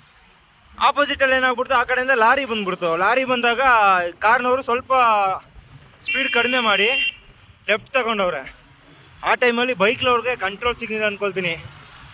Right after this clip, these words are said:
ಮಧ್ಯೆ ನುಗ್ಸಿ ಹೋಗಿ ತಗೊಂಡೋಗಿ ಸೈಡಲ್ಲಿ ಕರೆಕ್ಟ್ ಸೆಂಟ್ರಲ್ಲಿ ಇಟ್ಟವ್ರೆ. ಅವ್ರನ್ನ ಡ್ರೈವರು ಪಕ್ಕ ಕಾರ್ನ ಟಕ್ ಅಂತ ನಿಲ್ಸ್ಕೊಂಡವ್ರೆ. ಇದಿಷ್ಟಕ್ಕೆ ಬೈಕಲ್ಲಿ ಬಂದವರು ಏಕವಚನದಲ್ಲಿ ಮಾತಾಡಿ ಪ್ರಾಬ್ಲಮ್ಗಳು ಕ್ರಿಯೇಟ್ ಆಗಿ,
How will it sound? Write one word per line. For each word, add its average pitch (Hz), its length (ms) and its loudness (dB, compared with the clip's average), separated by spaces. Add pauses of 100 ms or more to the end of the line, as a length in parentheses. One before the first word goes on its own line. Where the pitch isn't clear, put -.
(220)
ಮಧ್ಯೆ 196 260 2
ನುಗ್ಸಿ 226 380 -4
ಹೋಗಿ 226 600 2
ತಗೊಂಡೋಗಿ 214 500 -2
ಸೈಡಲ್ಲಿ 214 640 2
ಕರೆಕ್ಟ್ - 460 -6
ಸೆಂಟ್ರಲ್ಲಿ 220 380 0
ಇಟ್ಟವ್ರೆ. 190 340 0 (720)
ಅವ್ರನ್ನ 220 420 -2
ಡ್ರೈವರು 226 480 0
ಪಕ್ಕ - 480 -8
ಕಾರ್ನ 220 540 4
ಟಕ್ - 360 -4
ಅಂತ 233 140 0
ನಿಲ್ಸ್ಕೊಂಡವ್ರೆ. 185 640 0 (1400)
ಇದಿಷ್ಟಕ್ಕೆ 214 800 -2
ಬೈಕಲ್ಲಿ 196 340 0
ಬಂದವರು 190 480 4
ಏಕವಚನದಲ್ಲಿ 180 680 2
ಮಾತಾಡಿ 160 420 4
ಪ್ರಾಬ್ಲಮ್ಗಳು 156 580 0
ಕ್ರಿಯೇಟ್ 156 320 0
ಆಗಿ, 143 240 0